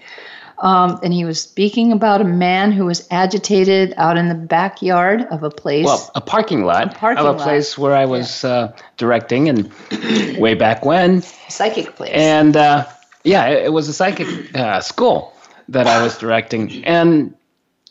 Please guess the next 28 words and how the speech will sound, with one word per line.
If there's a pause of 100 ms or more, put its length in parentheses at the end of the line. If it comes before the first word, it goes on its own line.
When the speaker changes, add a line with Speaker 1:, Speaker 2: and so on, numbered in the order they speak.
(640)
Speaker 2:
I
saw
him
out
the
window,
this
old
man, (400)
and,
um, (460)
just (680)
almost
like (160)
he's
talking
to
himself
and
walking
around
in
circles
in
the
back
parking
lot.